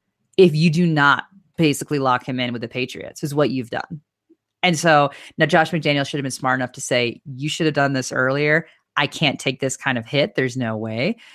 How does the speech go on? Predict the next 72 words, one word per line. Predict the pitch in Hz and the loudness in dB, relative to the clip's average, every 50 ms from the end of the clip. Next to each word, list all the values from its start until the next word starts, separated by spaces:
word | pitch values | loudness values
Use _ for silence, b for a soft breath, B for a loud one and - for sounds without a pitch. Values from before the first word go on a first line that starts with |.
| b b b | b b b
Now, | 165 156 | 0 2
I'm | 151 151 | 2 2
sure | - - - 156 | 2 2 2 2
for | 151 - 151 131 | 2 2 -2 -2
him, | 127 143 139 | -2 -2 -2
he's | 135 135 131 | -2 -2 -2
sitting | - 139 135 | -2 -2 0
there | 131 127 | 0 -2
thinking, | - 131 127 127 123 | -2 -4 -4 -2 -2
"This | 127 123 120 | -4 -4 -4
is | 139 | -4
my | 131 135 120 113 | -4 -4 -4 -4
dream | 110 - - 123 120 123 127 | -6 -6 -4 -4 -2 -2 -2
job. | 123 135 123 120 120 | 0 2 2 2 2
I've | 117 117 | 0 -2
been | 120 117 117 | -2 -4 -4
with | 120 107 | -4 -6
the | 117 | -8
Patriots | 110 - - 127 120 - - 120 113 - | -10 -4 -4 -4 -4 -2 -4 -6 -6 -4
for | - 117 | -8 -8
so | - - 113 | -4 -4 -4
long. | 110 131 139 139 135 | 0 2 2 2 2
This | 127 120 - | 0 -2 -4
is | 120 | -6
the | 120 120 120 | -6 -6 -6
organization | 117 - 123 123 117 123 123 113 - - 123 | -6 -6 -6 -4 -2 -2 -2 -2 -4 -4 -2
that | 117 113 | -2 0
I've | 117 110 117 127 | 0 -2 -2 -2
always, | 127 110 113 117 123 135 | -2 -2 -2 -2 -4 -2
you | 123 | -2
know, | 113 113 117 | 0 0 0
been | 123 120 | -2 -2
a | 117 - | -4 -4
part | - - 170 160 160 156 | 0 2 4 6 8 8
of. | 156 151 147 143 - B B B B B B _ _ _ | 8 8 8 6 4 B B B B B B _ _ _
This | 143 139 - | -6 -4 -4
is | 135 127 | -6 -2
what | 131 120 113 | 0 0 0
I | 110 | 0
want. | 110 120 135 143 147 139 | 2 4 4 4 6 4
I | 120 | 2
wanna | 117 117 120 117 | 2 0 -2 -2
take | 113 - 117 107 | -2 -6 -6 -2
over | 123 120 117 117 | -2 0 0 0
after | 113 - 120 | -2 -2 -2
Belichick." | 117 127 135 139 139 135 - 147 143 | 0 2 4 4 4 2 0 -2 0
And | 156 156 | 0 0
I'm | 156 160 | -2 -2
sure | - - 240 220 208 | 0 2 2 2 4
to | 214 220 180 | 2 0 2
him, | 196 226 214 | 2 2 2
he's | 196 180 | 2 0
like, | 160 - - | -2 -2 -2
"I | 160 | -6
can't | 170 - - 185 165 - | -6 -4 -2 -2 0 0
not | - 165 160 - | 0 -2 -2 -4
take | - - 151 151 - | -6 -10 -10 -6 -4
my | 139 131 | -6 -6
dream | - - 214 262 285 240 | -2 0 2 2 2 2
job." | - 131 110 107 107 107 127 b b b b b b b b _ | 2 2 2 2 0 -2 -6 b b b b b b b b _
But | 226 | 2
at | 208 | 4
the | 208 208 | 4 2
same | - - 233 220 | 4 6 6 6
time, | 214 - - 240 277 233 | 4 4 4 4 4 4
what | 185 165 | 2 2
you | 160 175 233 254 | 4 4 2 4
just | 320 302 262 196 | 4 2 2 4
did | 190 185 180 | 4 2 2
to | 214 | 2
yourself | 196 185 175 170 - 165 151 151 | 0 0 0 0 0 0 0 0
professionally | - - 151 - - 120 123 127 - - 180 185 190 190 196 202 214 214 | -2 -6 -6 -2 0 0 0 0 -2 -4 -2 -2 0 0 0 0 0 -2